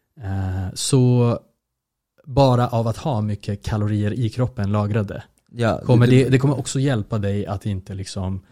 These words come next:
Speaker 2: det är ingen
Speaker 1: ta
Speaker 2: fara.
Speaker 1: från musklerna,
Speaker 2: Exakt, det är
Speaker 1: för
Speaker 2: ingen
Speaker 1: att
Speaker 2: fara.
Speaker 1: du kommer ha energi.
Speaker 2: Ja.
Speaker 1: Sen kanske vissa personer i ett visst case kanske inte har energi för att träna hårt. Men oftast är det caset om man har mycket energi och äter normalt
Speaker 2: Ja.
Speaker 1: och inte har ett för grovt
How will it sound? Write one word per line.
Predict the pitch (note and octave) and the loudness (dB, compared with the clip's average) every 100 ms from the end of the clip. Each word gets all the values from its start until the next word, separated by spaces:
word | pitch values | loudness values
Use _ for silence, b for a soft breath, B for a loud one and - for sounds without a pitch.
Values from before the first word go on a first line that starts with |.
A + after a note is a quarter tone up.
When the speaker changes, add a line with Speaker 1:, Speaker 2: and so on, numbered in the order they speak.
| b - | b -4
Speaker 2:
det | |
är | A#2 | 0
ingen | A#2 A2 | 4 4
Speaker 1:
ta | |
Speaker 2:
fara. | A2 B2 | 6 6
Speaker 1:
från | C#3+ | 6
musklerna, | F3+ - - - G#2 | 6 4 -4 -8 -8
Speaker 2:
Exakt, | G#2+ | -6
det | |
är | G2+ | -2
Speaker 1:
för | G#2 | -2
Speaker 2:
ingen | G#2 | -2
Speaker 1:
att | |
Speaker 2:
fara. | G#2 G#2 | 0 0
Speaker 1:
du | |
kommer | A2 C3 C3 | 2 4 4
ha | C3+ | 2
energi. | C#3 D3 C#3 D#3 G#2+ - b b | 2 0 0 0 -2 -6 b b
Speaker 2:
Ja. | G2 | -8
Speaker 1:
Sen | - A2 | 0 2
kanske | B2 C#3+ C#3 B2+ | 4 4 0 -2
vissa | - A2+ B2+ B2 - G#2 | -8 -2 0 0 -2 -2
personer | - G#2+ - C#3+ C3 A2 - | -2 -4 2 2 4 2 0
i | A#2 A2 | 2 0
ett | G2+ | 0
visst | G#2+ - - | -2 -2 -2
case | C#3 A2 - | 0 0 0
kanske | G2+ G#2 | -4 -2
inte | A2 G#2 | -4 -2
har | C#3 G3 | 0 2
energi | B2 A2 B2 | 2 0 -2
för | G2+ G#2 | -2 -4
att | A2 | -4
träna | - G2+ G#2+ | -4 -4 -6
hårt. | G2+ - - b b b b - | -8 -12 -20 b b b b -2
Men | B2 | 0
oftast | C3+ A#2+ C3 A2+ | 2 2 2 0
är | A2+ | 0
det | G#2+ | -2
caset | G#2 - A2+ - G2+ | -2 0 0 0 -4
om | G2 | -2
man | G2 | -2
har | F#2+ | -2
mycket | F#2+ G2+ - | -4 -6 -6
energi | G2 G2+ C#3+ C3+ | -6 -2 0 0
och | A#2+ | 0
äter | A2 A2+ - | 0 -2 -2
normalt | A2 A#2 D#3+ C3 G2+ | -2 0 2 0 0
Speaker 2:
Ja. | |
Speaker 1:
och | A#2 | -2
inte | G#2+ | -2
har | G#2 G#2 | -2 0
ett | G2+ | -2
för | - - B2+ B2 A#2 | -6 -2 2 2 2
grovt | A2 G#2 C#3 C3+ G#2 - - | -2 0 0 0 -2 -10 -20